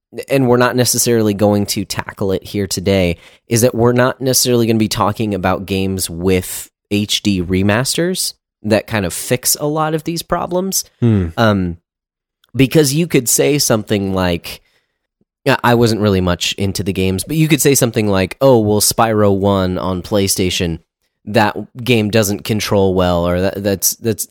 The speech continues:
Speaker 1: it's pretty hard to play that game now. But on the Spyro collection, that game's really good. Like, yeah,
Speaker 2: They've
Speaker 1: you
Speaker 2: reba-, they've retouched, they've retooled, they've rebalanced. And so they've,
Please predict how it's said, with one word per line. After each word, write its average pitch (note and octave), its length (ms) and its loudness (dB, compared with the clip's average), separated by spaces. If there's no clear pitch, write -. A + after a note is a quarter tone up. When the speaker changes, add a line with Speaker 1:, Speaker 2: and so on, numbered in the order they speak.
Speaker 1:
it's C3+ 140 -4
pretty C3 240 0
hard A2 240 2
to G2 60 -6
play G2+ 220 -2
that F2+ 180 -2
game F2 200 -2
now. E2+ 240 -2
But C3 520 2
on A2 220 0
the G2 80 0
Spyro A2 580 2
collection, G#2+ 800 0
that A2 160 2
game's G2+ 360 0
really F#2 300 0
good. F#2+ 280 0
Like, G#2+ 220 2
yeah, D#3+ 540 4
Speaker 2:
They've C#3+ 80 6
Speaker 1:
you C3+ 60 4
Speaker 2:
reba-, B2 300 4
they've C#3 360 4
retouched, A#2+ 640 2
they've G#2 220 0
retooled, G2 540 -2
they've G2 160 0
rebalanced. F2+ 760 -4
And A2+ 140 2
so A#2 220 6
they've, A2+ 300 2